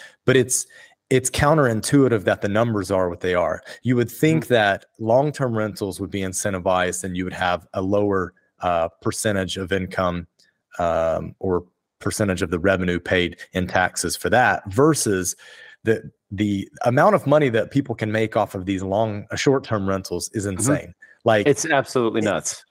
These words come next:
Speaker 1: it, it
Speaker 2: Yeah.
Speaker 1: has incentivized people to buy a property, put it on the short-term market because they can just make more money off of it, both from a tax perspective, but also from a per night perspective.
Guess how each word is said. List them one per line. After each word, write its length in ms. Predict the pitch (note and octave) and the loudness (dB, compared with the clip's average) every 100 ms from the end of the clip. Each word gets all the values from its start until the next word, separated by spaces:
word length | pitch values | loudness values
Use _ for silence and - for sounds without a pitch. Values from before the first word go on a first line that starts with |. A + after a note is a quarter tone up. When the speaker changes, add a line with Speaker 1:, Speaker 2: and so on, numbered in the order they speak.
| - | -6
Speaker 1:
it, 100 | C#4 | -2
it 80 | - | 2
Speaker 2:
Yeah. 80 | F3+ | 2
Speaker 1:
has 160 | E3+ D#3 | 4 2
incentivized 680 | D3+ - G3 F#3+ C#3+ A2+ - | 0 2 2 2 2 0 -4
people 460 | E3+ - G#2 F2+ - - - | -4 -2 -2 -4 -8 -16 -8
to 80 | |
buy 200 | G#2+ A#2+ | -2 0
a 80 | E3 | 0
property, 600 | - A#2 G2+ G2 F#2+ F#2 _ _ - | 0 0 0 -2 -6 -6 _ _ 0
put 160 | D3 | 2
it 100 | D3 | 4
on 300 | B2+ A#2 A2 | 2 0 -4
the 80 | G2 | -8
short-term 460 | - A#2+ A2 G#2 F#2 | -4 -4 -4 -6 -4
market 460 | F2 E2 - F2 _ _ - | -4 -4 -6 -6 _ _ -12
because 260 | G2+ G2+ F#2 | -6 -6 -2
they 160 | G#2 | -2
can 160 | F#2+ G2+ | -2 -4
just 140 | G2 | -4
make 240 | F#2+ F#2+ F#2+ | -2 -2 -2
more 100 | G2+ | -2
money 280 | A2 D#3+ G#2+ | 2 2 2
off 220 | F2 - | -2 -6
of 120 | D#2+ | -10
it, 160 | D2+ - | -10 -2
both 220 | A2 A2+ | -2 0
from 140 | A#2 | -2
a 40 | G2 | -4
tax 360 | - C#3 C3+ - _ _ _ _ _ | 0 0 0 -12 _ _ _ _ _
perspective, 580 | - G#2 - F#2+ - F#2+ | -6 -4 -2 -2 -2 -2
but 100 | G#2 | 2
also 320 | G#2+ G2 G2+ | 2 2 -4
from 220 | - G2+ | -2 -2
a 80 | F#2 | -2
per 240 | F2+ - G2+ | -2 -4 0
night 280 | G#2 A2 | 0 -2
perspective. 680 | - E2 - - - - - | -8 -12 -8 -8 -8 -16 -18